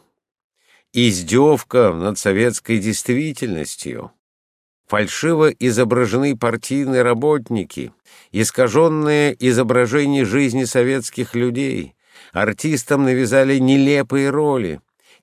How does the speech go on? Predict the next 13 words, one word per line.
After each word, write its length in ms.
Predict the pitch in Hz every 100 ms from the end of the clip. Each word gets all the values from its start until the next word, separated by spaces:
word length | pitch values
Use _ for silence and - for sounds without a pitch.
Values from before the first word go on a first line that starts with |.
| -
Кинематографисты 1200 | 113 117 113 107 - 110 104 135 120 - 117 - - _
не 280 | 90 113 127
изучают 840 | 113 104 123 - 131 113 104 87 78
дело, 460 | 76 131 139 139 120
за 160 | 117
которое 520 | - 117 - 131 135
берутся. 760 | 127 139 143 143 - - 85 - _ _ _ _ _ _
Неприятно 880 | - 101 117 117 107 98 95 95 110
резанула 640 | 113 110 110 104 107 98
глаз 340 | 87 95 95 -
фраза, 520 | - 92 95 98 120
где 240 | 98 90
осуждается 840 | 98 - 107 82 95 95 95 - 98